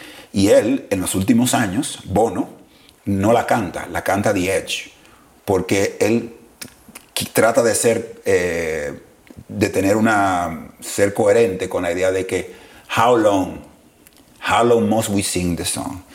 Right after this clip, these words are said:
Y tú tienes que tomar en consideración de que ellos vienen de un pueblito de Irlanda, de Dublín, de, bueno, un pueblito, pero de Dublín, con todos los,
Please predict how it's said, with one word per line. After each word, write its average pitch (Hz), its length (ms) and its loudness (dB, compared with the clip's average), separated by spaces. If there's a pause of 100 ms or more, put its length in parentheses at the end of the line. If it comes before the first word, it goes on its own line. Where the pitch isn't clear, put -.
(500)
Y - 40 -14
tú 90 80 2
tienes 95 200 2
que 107 80 2
tomar 101 300 2
en 110 80 0
consideración 113 580 2
de 104 80 -2
que - 80 -8
ellos 90 160 -4
vienen 92 260 -4
de 87 80 -2
un 90 120 -2
pueblito 90 420 -2
de 87 120 -2
Irlanda, 80 480 0
de 73 80 -4
Dublín, 107 640 0 (460)
de, - 240 -6
bueno, 90 180 -2
un 90 80 -2
pueblito, 117 480 2
pero 80 240 -2 (240)
de - 120 0
Dublín, 127 760 2 (440)
con 101 260 0
todos 127 240 4
los, 131 280 0